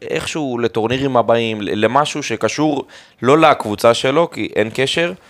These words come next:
אבל לטורנירים זה משהו שלא עושים, ובסדר, גם אם גאנה יצאה, נקרא לזה פריירית, יש דברים שעם כל הכבוד לא עושים,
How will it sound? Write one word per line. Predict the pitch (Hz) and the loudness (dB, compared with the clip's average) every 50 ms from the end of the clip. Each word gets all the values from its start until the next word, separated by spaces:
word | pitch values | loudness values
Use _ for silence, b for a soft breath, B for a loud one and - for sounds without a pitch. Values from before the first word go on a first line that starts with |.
| b b b b b b | b b b b b b
אבל | 107 95 101 104 | -4 -2 0 0
לטורנירים | 104 104 - 117 107 101 107 117 131 131 123 120 110 101 | 0 0 0 0 0 2 2 0 0 -2 -2 -2 -4 -2
זה | 92 101 | -2 -2
משהו | 101 110 123 127 127 127 | -2 -2 -4 -6 -6 -8
שלא | - - 101 90 78 - _ _ _ _ - 101 120 | -2 0 0 0 0 -2 _ _ _ _ 0 2 2
עושים, | 131 127 - 135 139 131 123 110 | 4 2 0 -2 -2 -2 -2 -4
ובסדר, | 101 90 92 - - 135 127 113 101 92 95 | -6 -6 -6 -2 0 2 2 2 2 2 2
גם | 90 110 117 | 2 2 2
אם | 120 113 104 | 2 -2 -2
גאנה | 95 110 117 120 113 98 | 2 2 2 2 2 0
יצאה, | 95 - - 113 104 104 101 98 92 90 b b b b b b _ | 0 0 0 2 2 4 4 2 2 0 b b b b b b _
נקרא | - 120 120 | 0 0 2
לזה | 117 104 98 95 | 2 0 -2 -4
פריירית, | - - 117 123 127 135 135 135 143 143 143 - - _ _ _ _ - | -2 2 4 6 6 6 4 4 0 -4 -6 -10 -20 _ _ _ _ -8
יש | 104 110 - | -8 -8 -2
דברים | 98 98 98 107 117 123 113 | 0 2 2 2 0 -2 -4
שעם | 107 - 82 71 73 | -6 -8 -10 -10 -6
כל | - - 110 110 | -2 0 2 2
הכבוד | 107 - 107 95 104 107 104 98 98 - _ _ _ _ _ _ _ _ _ _ _ | 2 0 -2 0 0 0 0 -2 -4 -14 _ _ _ _ _ _ _ _ _ _ _
לא | 98 107 | -2 0
עושים, | 110 110 107 - - 120 110 87 | 0 0 0 -2 -6 -8 -8 -8